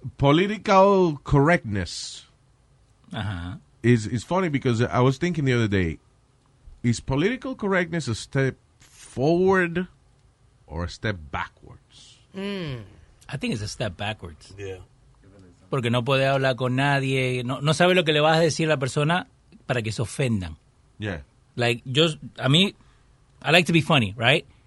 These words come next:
Speaker 2: Sometimes. Pero si yo te conozco right away, I'm not gonna be my full self porque no sé si te va a molestar o no.
Speaker 1: Claro,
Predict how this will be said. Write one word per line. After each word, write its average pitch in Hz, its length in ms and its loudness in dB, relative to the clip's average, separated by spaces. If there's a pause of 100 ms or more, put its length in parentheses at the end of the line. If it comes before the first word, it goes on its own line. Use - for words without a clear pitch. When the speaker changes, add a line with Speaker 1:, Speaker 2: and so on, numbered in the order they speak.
(160)
Speaker 2:
Sometimes. 120 460 -2 (320)
Pero 147 360 4
si - 140 -4
yo 147 100 4
te 143 100 2
conozco 175 360 4
right 156 180 8
away, 156 440 4
I'm 131 80 0
not 147 140 4
gonna 151 140 2
be 165 120 4
my 151 160 4
full 135 240 0
self 226 300 2
porque 127 180 0
no 131 80 2
sé 151 100 -2
si 151 140 -4
te 135 100 -2
va 127 100 4
a - 20 4
molestar 127 440 0
o 113 80 0
no. 120 180 2
Speaker 1:
Claro, 117 380 2